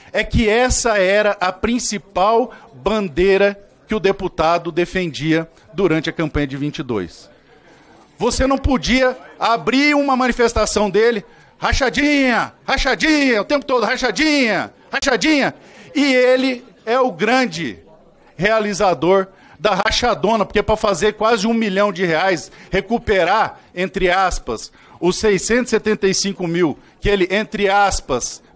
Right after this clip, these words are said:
perdeu, isso aqui não é rachadinha, isso é rachadona. Isso aqui é um escárnio. Isso aqui é o escarro no rosto. Não basta a gente ter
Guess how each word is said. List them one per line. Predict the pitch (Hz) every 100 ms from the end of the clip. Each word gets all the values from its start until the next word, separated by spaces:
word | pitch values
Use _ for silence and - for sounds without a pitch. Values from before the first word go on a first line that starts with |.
| -
perdeu, | 190 165 127 185 220 139 - _ - -
isso | 202
aqui | 208 220
não | 233
é |
rachadinha, | 220 208 202 175 143
isso | 170 190
é |
rachadona. | 190 208 - 185 143 202 208 180 - - _ _ _ _ - - -
Isso | 180
aqui | 208 208
é | 214
um | 220
escárnio. | 220 - - 190 220 190 117 - _ _ _ _ _
Isso | 151 170 208
aqui | 202
é | 214
o | 226
escarro | - - - 208 226 175 139 - -
no | 175 175
rosto. | 185 190 185
Não | 247 208
basta | 202 - - 247
a |
gente | 196 247 233
ter | 220 240 202